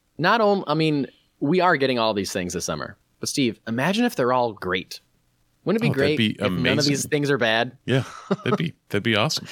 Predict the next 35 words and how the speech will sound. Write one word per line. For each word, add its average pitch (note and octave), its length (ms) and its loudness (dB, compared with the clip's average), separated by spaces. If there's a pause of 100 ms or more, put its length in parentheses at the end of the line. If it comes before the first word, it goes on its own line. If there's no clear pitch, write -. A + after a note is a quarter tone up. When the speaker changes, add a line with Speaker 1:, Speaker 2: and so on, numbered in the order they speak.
(600)
Speaker 1:
I F3 160 2
hope F#3+ 500 0
I C#3+ 400 0
love C3+ 400 2
all A2+ 180 2
of G2+ 80 -4
these F#2+ 160 -8
movies. C#2+ 480 -12 (100)
It A2+ 80 -6
would A2+ 80 -2
just A#2+ 160 -6
be A2+ 100 0
the G2 80 -2
best - 540 -4
summer F2+ 300 -4
of E2 100 -8 (240)
nerdery D#2 480 -6 (600)
ever. - 240 -12 (320)
Speaker 2:
As G#2+ 160 0
dumb G#2 200 0
as E3 80 2
it E3 100 0
sounds, F#2 340 2
Speaker 1:
Um, F2+ 80 -6
Speaker 2:
I F2 120 0
think C3 280 -4
I A2+ 80 0
need F2+ 480 0
Spider-Verse G2+ 720 0
to F2 160 -4
hit - 300 -4
the E2 80 -2
hardest F2+ 580 -2 (420)
just G2 240 -2
because F2+ 720 0